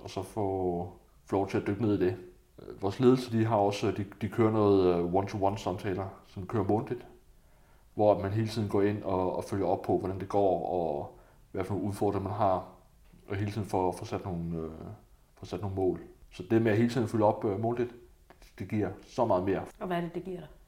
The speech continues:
Speaker 1: Det giver et, øh, et fokus på, hvad for en retning det er, man udvikler sig i.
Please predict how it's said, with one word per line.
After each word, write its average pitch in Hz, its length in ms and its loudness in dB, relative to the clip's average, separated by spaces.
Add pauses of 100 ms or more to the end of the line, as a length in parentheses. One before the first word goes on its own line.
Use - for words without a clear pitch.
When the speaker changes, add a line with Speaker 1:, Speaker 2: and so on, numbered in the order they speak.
(380)
Speaker 1:
Det 95 120 -6
giver 143 300 4
et, 98 320 -2
øh, 101 200 4
et - 120 0 (420)
fokus 143 440 2
på, 127 420 6 (200)
hvad 117 200 2
for 127 100 -4
en 120 60 0
retning 120 260 4
det 104 80 2
er, 104 40 0
man 110 100 0
udvikler 107 260 0
sig 90 140 -2
i. - 80 -4